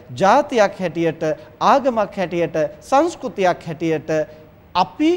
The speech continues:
ඇසුරු කරන ජාතිය, ආගම, රට, සංස්කෘතිය කුමක්ද? අපට අදාළ අපේ රටේ නීතිය කුමක්ද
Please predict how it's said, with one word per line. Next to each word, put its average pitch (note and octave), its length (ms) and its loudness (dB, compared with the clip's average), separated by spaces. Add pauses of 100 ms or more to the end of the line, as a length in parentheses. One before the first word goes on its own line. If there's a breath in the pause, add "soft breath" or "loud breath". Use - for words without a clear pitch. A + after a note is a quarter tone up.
(140)
ඇසුරු C#4 380 -2
කරන G3+ 320 0 (140)
ජාතිය, F#3+ 540 2 (120)
ආගම, F3+ 480 0
රට, E3 320 -2
සංස්කෘතිය G3 720 -6
කුමක්ද? G#3 500 -4 (440 loud breath)
අපට E4 360 0
අදාළ G#3+ 440 2
අපේ F#3 300 -2
රටේ E3+ 340 -4
නීතිය G3 560 -4
කුමක්ද E3 440 -8